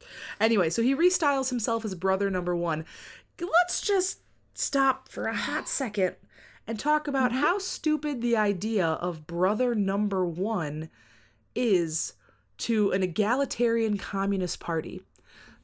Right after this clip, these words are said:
Speaker 1: Brother, if you stop there, comrade, all
Speaker 2: Mm-hmm.
Speaker 1: makes sense. The minute you
Speaker 2: Yeah.
Speaker 1: go so far as to say Brother Number One, oh,
Speaker 2: You
Speaker 1: that's
Speaker 2: know
Speaker 1: a
Speaker 2: there's a
Speaker 1: rank
Speaker 2: number two.
Speaker 1: system. Exactly.
Speaker 2: Yep. <laughs>
Speaker 1: If he's number one, who's number two? Who's number forty? Who's number two million?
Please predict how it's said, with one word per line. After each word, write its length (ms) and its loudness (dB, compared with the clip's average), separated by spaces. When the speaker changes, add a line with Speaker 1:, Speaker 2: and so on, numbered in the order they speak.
Speaker 1:
Brother, 600 2
if 120 -6
you 60 -2
stop 380 -2
there, 360 0
comrade, 600 -2
all 100 0
Speaker 2:
Mm-hmm. 80 0
Speaker 1:
makes 220 -2
sense. 340 -4
The 100 -2
minute 360 2
you 180 6
Speaker 2:
Yeah. 180 4
Speaker 1:
go 60 4
so 240 2
far 340 2
as 140 0
to 100 -2
say 300 2
Brother 640 2
Number 720 2
One, 520 0
oh, 200 0
Speaker 2:
You 60 -2
Speaker 1:
that's 240 4
Speaker 2:
know 80 6
Speaker 1:
a 40 4
Speaker 2:
there's 180 0
a 40 2
Speaker 1:
rank 180 6
Speaker 2:
number 100 2
two. 40 -2
Speaker 1:
system. 720 0
Exactly. 760 0
Speaker 2:
Yep. 140 -4
<laughs> 60 -10
Speaker 1:
If 120 2
he's 220 4
number 240 2
one, 260 4
who's 220 2
number 220 2
two? 240 2
Who's 180 0
number 220 0
forty? 480 0
Who's 260 0
number 280 0
two 220 -6
million? 540 -4